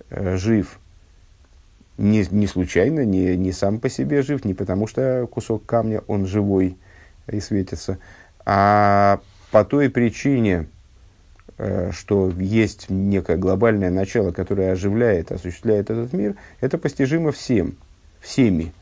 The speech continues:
имеется в виду, и семенем человека, и семенем животных. "Ах, кшеги мискашес, э, бенавший, шеиги микам, э, никшер, вениргаш, мимену, мамош".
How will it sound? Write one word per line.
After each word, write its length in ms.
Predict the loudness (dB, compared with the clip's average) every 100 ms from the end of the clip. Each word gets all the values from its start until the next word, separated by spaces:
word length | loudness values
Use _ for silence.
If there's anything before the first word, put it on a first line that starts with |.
| -20 -8
имеется 460 | -6 -4 -6 -4
в 40 | 0
виду, 300 | 0 2 2
и 340 | 2 2 0
семенем 360 | 0 0 0 -2
человека, 380 | 0 0 0 -2
и 20 |
семенем 240 | -4 -4
животных. 360 | -2 -4 -4 -10 -14 -20 -20 -6
"Ах, 380 | 2 4 4 0 -12
кшеги 600 | -6 0 2 0 -2 -2
мискашес, 920 | 0 -2 0 2 2 0 -4 -4 -8 -20 -20 -20 -4
э, 280 | 0 2 2
бенавший, 760 | 2 0 2 0 0 -2 -4
шеиги 420 | -2 -2 -2 -2 -2
микам, 540 | -2 2 2 2 0
э, 180 | -2 0
никшер, 540 | 0 -2 -4 -2 0
вениргаш, 760 | 0 -2 0 0 0 0 0 0
мимену, 560 | -2 0 0 0 0
мамош". 600 | 0 -2 -2 -2 -4 -6